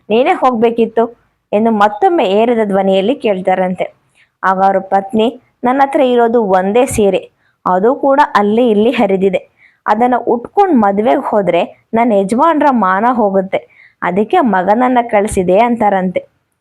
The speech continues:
ಈ ಮಾತನ್ನ ಕೇಳಿದ ಡಿ ವಿ ಜಿ ಅವರಿಗೆ ಮರು ಮಾತಾಡೋದಕ್ಕೆ ಅವಕಾಶ ಇರ್ಲಿಲ್ವಂತೆ. ಅಂದ್ರೆ,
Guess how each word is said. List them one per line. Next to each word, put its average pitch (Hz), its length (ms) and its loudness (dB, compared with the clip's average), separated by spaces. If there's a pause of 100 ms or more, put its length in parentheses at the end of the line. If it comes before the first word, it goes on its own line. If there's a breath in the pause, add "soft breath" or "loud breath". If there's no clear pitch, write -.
(340)
ಈ 233 180 2
ಮಾತನ್ನ 226 540 0
ಕೇಳಿದ 226 460 0
ಡಿ 214 160 2
ವಿ 220 140 0
ಜಿ 196 120 0
ಅವರಿಗೆ 196 380 0 (260)
ಮರು 202 320 0
ಮಾತಾಡೋದಕ್ಕೆ 214 840 0
ಅವಕಾಶ 185 520 -2
ಇರ್ಲಿಲ್ವಂತೆ. 175 640 -2 (420 soft breath)
ಅಂದ್ರೆ, 254 580 -2